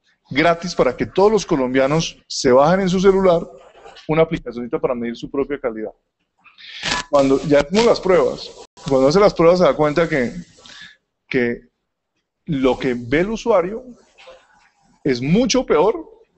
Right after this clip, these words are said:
que lo que se está midiendo técnicamente dentro de la red de los operadores. Pero, y, y la diferencia es muy grande. Pero aquí con esas mediciones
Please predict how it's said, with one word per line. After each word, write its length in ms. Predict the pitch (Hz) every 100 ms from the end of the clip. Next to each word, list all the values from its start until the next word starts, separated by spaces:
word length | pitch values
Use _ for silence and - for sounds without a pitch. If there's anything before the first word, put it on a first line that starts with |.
| _ -
que 100 | 139
lo 100 | 127
que 100 | 123
se 60 |
está 160 | - 131
midiendo 300 | 135 147 156
técnicamente 560 | 156 147 143 123 113 135
dentro 200 | 131 123
de 60 |
la 60 | 107
red 140 | 110
de 80 | 123
los 120 | 123
operadores. 720 | 104 104 101 101 - - - _ _ _ _ _ _ _ _ _ _ _ _ -
Pero, 160 | 131
y, 380 | 120 123 123 127
y 60 | 120
la 140 | 120
diferencia 340 | 117 120 117
es 60 | 143
muy 140 | 147
grande. 300 | 139 113 87 - _ _ - - _ _ - - - - -
Pero 580 | 208 220 220 - - -
aquí 260 | 165 147 185
con 180 | 180 156
esas 160 | 170
mediciones 680 | 196 202 190 190 165 170 -